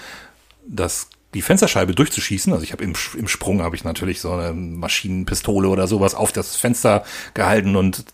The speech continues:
die ist zerborsten. Ich bin reingesprungen und hab dann eine Stun-Granate geworfen, um, äh, das war so mein Plan, dann, dann, dann sind alle Terroristen halt betäubt.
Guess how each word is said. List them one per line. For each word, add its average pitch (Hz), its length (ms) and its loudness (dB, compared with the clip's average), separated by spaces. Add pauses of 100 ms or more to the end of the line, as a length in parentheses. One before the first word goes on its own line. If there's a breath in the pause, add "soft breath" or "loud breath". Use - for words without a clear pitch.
die 110 60 -2
ist - 300 -4
zerborsten. 110 540 4
Ich 98 120 0
bin 110 140 4
reingesprungen 127 640 2
und 110 100 4
hab 120 200 -2
dann 196 280 2 (600 loud breath)
eine 117 480 4 (420)
Stun-Granate 82 880 2
geworfen, 90 600 -2 (240)
um, 117 340 6
äh, 80 420 -10
das 113 160 -6
war 127 80 0
so 131 80 -2
mein 98 140 0
Plan, 107 260 0
dann, 104 180 2
dann, 101 220 -2 (140)
dann 104 480 -2
sind 101 160 -4
alle 113 280 0
Terroristen 113 600 2
halt 107 220 2
betäubt. - 560 -2